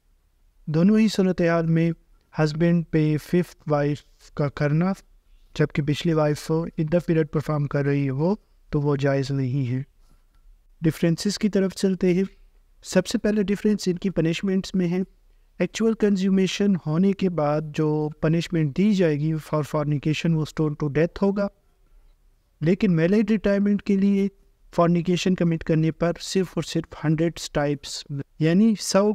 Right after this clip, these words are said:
कोड़े मुजरिम को मारे जाएंगे। वैलिड रिटायरमेंट के लिए कोड़े हैं और एक्चुअल कंज्यूमेशन के लिए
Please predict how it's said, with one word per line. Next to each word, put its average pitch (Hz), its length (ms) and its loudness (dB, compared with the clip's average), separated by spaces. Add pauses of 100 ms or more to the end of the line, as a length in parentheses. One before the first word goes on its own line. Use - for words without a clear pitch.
कोड़े 175 280 2
मुजरिम 156 460 0
को 170 280 -2 (240)
मारे 139 280 0
जाएंगे। 135 440 -4 (540)
वैलिड 160 280 0
रिटायरमेंट 165 440 -2
के 170 140 0
लिए 160 300 0
कोड़े 170 320 2
हैं 202 220 2 (300)
और 208 340 0
एक्चुअल 185 360 -2
कंज्यूमेशन 147 640 0
के 151 180 -2
लिए 156 320 0